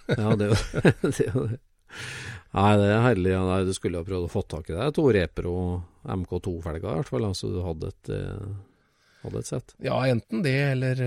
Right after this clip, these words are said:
Speaker 2: eller så må vi prøve å få tak i et par ekte M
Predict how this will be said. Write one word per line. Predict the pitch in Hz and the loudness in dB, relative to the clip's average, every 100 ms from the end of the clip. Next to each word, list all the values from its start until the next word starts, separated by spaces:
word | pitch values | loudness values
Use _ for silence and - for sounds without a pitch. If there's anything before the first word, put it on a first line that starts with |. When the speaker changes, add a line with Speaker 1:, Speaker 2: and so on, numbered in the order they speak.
| 117 110 - | -2 -6 -14
Speaker 2:
eller | - 127 123 | -8 -6 -4
så | |
må | 147 139 127 | -4 -2 -2
vi | 127 | -2
prøve | 123 | -4
å | 113 | -4
få | 117 | -6
tak | 107 107 - | -6 -6 -4
i | 110 113 | -4 -2
et | 120 | -4
par | - 113 120 120 117 110 101 _ | -4 -6 -4 -4 -4 -6 -10 _
ekte | - - - _ - 135 127 - | -14 -14 -14 _ -2 0 0 -2
M | 113 | -4